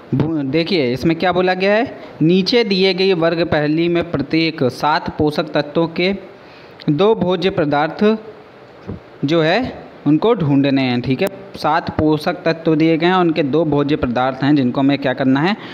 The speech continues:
ढूंढना है। जैसे आपका पहला क्या हो गया बच्चों, आपको पहला दिख रहा है ये अंडा, ठीक है।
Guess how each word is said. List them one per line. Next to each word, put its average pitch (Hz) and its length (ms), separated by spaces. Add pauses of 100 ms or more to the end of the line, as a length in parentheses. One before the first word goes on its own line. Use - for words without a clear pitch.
(260)
ढूंढना 156 400
है। 123 180
जैसे 151 240
आपका 170 240
पहला 156 380
क्या 170 160
हो 165 80
गया 170 160
बच्चों, 196 380 (1700)
आपको 160 280
पहला 160 320
दिख 165 200
रहा 170 100
है 180 100
ये 185 140
अंडा, 131 360 (400)
ठीक 131 180
है। 196 160